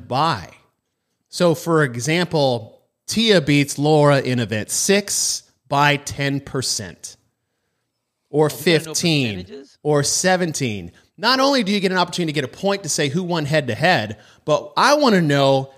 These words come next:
Speaker 1: how much you think they won by.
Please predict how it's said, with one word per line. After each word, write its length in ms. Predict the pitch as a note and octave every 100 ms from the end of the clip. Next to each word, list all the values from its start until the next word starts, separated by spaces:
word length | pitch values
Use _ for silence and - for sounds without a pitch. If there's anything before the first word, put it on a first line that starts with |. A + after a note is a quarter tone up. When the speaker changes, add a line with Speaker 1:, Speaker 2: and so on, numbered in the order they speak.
| -
Speaker 1:
how 640 | - F3+ G#3 A#3 A3 G#3+ -
much 520 | C3 D3+ A3 - -
you 240 | C3+ C3+ G3
think 460 | - - G#3+ G#3 -
they 260 | C#3 D#3+
won 500 | C#3 B2 F3 C#4 C#4+
by. 340 | F#3+ A2 D#2+